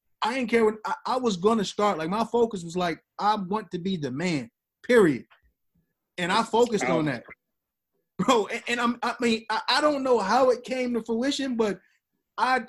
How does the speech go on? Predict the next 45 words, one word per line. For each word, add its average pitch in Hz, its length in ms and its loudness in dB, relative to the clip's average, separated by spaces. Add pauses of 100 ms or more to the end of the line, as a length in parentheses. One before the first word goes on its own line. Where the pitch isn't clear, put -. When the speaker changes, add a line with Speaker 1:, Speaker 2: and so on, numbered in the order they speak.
Speaker 1:
intently 214 640 -4
focused. 202 500 0
Like, 170 220 -4
when 180 140 -6
they 233 160 0
went 240 240 -2
out, 254 240 0 (220)
I 214 200 -2
went, 214 400 -2 (460)
I 220 40 -4
mean, 254 220 -4
again, 226 280 0
I 285 180 2
went 262 180 -2
out 233 220 0
too. 269 260 0
Like, 180 220 -2
my, 226 200 -6
my, 247 300 -8 (260)
it 240 120 -4
was 220 120 0
a, 220 80 4
it 254 100 -2
was 214 140 -2
a, 196 120 2
a 170 160 -2
young 233 260 -4
guy's 208 320 -2
dad. 175 300 -2
Like, 156 140 -4
it 190 200 -6
was 165 140 -4
a, 147 180 -2 (500)
um, 160 240 0
he 220 140 -2
was 202 160 2
a 156 80 0
backup 220 420 -2
at 190 60 -2
Holy 185 260 0
Cross. 170 280 -4
His 196 140 -2
dad 185 340 0
was 151 100 -6
like 147 260 -2